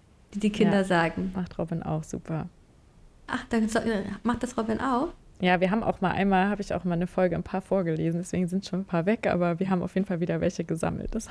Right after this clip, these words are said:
Speaker 1: Ja, dann
Speaker 2: heißt
Speaker 1: lass das doch mal machen, das ist nämlich so niedlich.
Speaker 2: Ja, voll gerne, fände ich voll schön. Das können wir vielleicht das
Speaker 1: Okay.
Speaker 2: nächste Mal noch mal ein bisschen sammeln. Ich habe auch noch ein paar neue, die jetzt gerade wieder passiert sind. Es ist eher niedlich als lustig, aber das gehört dann auch dazu.
Speaker 1: Wir haben da auch so lustige Sachen bei.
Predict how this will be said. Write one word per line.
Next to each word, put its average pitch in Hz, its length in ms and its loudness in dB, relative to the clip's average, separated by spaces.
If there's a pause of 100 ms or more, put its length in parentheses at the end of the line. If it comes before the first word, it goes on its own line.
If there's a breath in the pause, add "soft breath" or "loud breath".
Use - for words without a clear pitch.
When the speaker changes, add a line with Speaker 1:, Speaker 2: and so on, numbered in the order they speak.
Speaker 1:
Ja, 233 100 6
dann 233 100 4
Speaker 2:
heißt 233 100 6
Speaker 1:
lass 240 160 0
das 247 140 0
doch 240 120 2
mal 226 120 2
machen, 220 240 2
das 196 120 -2
ist 202 160 -2
nämlich 214 400 6
so 233 220 4
niedlich. 208 640 0 (340)
Speaker 2:
Ja, 220 180 6
voll 269 220 6
gerne, 226 280 4
fände 202 180 0
ich 214 60 -4
voll 208 160 2
schön. 175 320 0 (260)
Das - 120 -20
können 208 120 0
wir 196 80 0
vielleicht 190 280 0
das 208 80 2
Speaker 1:
Okay. 196 60 2
Speaker 2:
nächste 190 200 -2
Mal 175 120 0
noch 175 140 0
mal 185 100 0
ein 170 80 0
bisschen 180 420 -4 (140)
sammeln. 180 300 2
Ich 170 100 -4
habe - 140 -2
auch 170 60 -2
noch 180 160 2
ein - 80 -20
paar 170 140 2
neue, 175 300 4
die 170 100 -2
jetzt 165 220 -4
gerade 175 280 -2
wieder 170 160 -4
passiert 175 420 -6
sind. 165 240 -4
Es - 160 -10
ist - 180 -10 (460)
eher 190 180 6
niedlich 196 400 2
als 180 140 -2
lustig, 190 340 0
aber 165 160 0
das 165 240 -4
gehört 165 240 -2
dann 156 100 -4
auch 160 100 -4
dazu. 175 380 -4
Speaker 1:
Wir 208 80 2
haben 190 100 0
da 190 160 0
auch 190 60 -2
so 190 140 -2
lustige 185 400 -2
Sachen 175 440 -4
bei. 185 280 -2